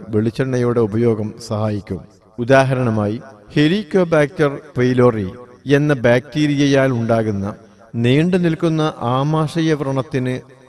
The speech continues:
പാൽ വെളിച്ചെണ്ണ പതിനഞ്ച് മില്ലി വീതം രണ്ടു നേരം തുടർച്ചയായി മൂന്ന് മാസം കുടിക്കുക മാത്രം മതിയാകും. ഇത് തൊലിപ്പുറത്തുണ്ടാകുന്ന വട്ടച്ചൊറി, ഫംഗൽ ഇൻഫെക്ഷൻ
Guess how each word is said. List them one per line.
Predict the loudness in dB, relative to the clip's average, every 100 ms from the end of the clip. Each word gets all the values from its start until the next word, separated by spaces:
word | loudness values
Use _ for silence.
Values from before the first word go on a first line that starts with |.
| -4
പാൽ | 0 0 2
വെളിച്ചെണ്ണ | 2 2 0 -4 -4 -8 -10 -4
പതിനഞ്ച് | -2 -2 -2 -2
മില്ലി | -2 -2 -2 0
വീതം | 0 -2 -6 -6 -4
രണ്ടു | -4 -2
നേരം | 0 0 -2 -4
തുടർച്ചയായി | -4 -4 -6 -4 -2 -2 -2
മൂന്ന് | -4 -4 -4 -4
മാസം | -6 -8
കുടിക്കുക | -8 -6 -6 -6 -6 -6
മാത്രം | -8 -6 -6 -4
മതിയാകും. | -4 -2 -4 -6 -10 -16 -10 -4
ഇത് | 2 2 2 -4 -20 -12 2
തൊലിപ്പുറത്തുണ്ടാകുന്ന | 2 2 0 0 2 0 2 2 2 0 -4 -4 -6
വട്ടച്ചൊറി, | -4 -4 -2 0 0 -4 -12 -20 -20 _ -2
ഫംഗൽ | -2 0 2
ഇൻഫെക്ഷൻ | 0 0 -6 -4 -4